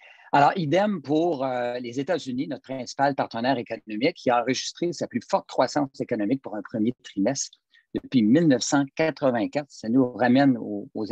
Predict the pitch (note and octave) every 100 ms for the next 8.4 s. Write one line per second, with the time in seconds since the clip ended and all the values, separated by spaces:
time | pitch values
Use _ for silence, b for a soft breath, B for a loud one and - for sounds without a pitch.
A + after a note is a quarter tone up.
0 | A2+ A#2 B2+ A2+ G2+ C#3+ C#3+ C3+ G#2 G2+
1 | A2 A2 C#3+ - _ _ _ _ - G#2
2 | F#2+ - F#2+ G#2 C#3+ A2+ G2+ G2 A#2+ B2+
3 | G2 F#2+ F#2+ G2 G2+ G#2 F#2 C#3+ - G#2
4 | C3+ C3+ - - G2 F#2 C#3 A2 A2+ G#2
5 | C3 C3 - A2+ G2+ C3 A#2 A#2+ A2 A2+
6 | C#3+ A2 A#2+ A2 - G2 - G#2 G#2 -
7 | B2 B2+ G#2 C3+ A2 F2+ F#2+ A2+ - F#2+
8 | F#2 G2+ E2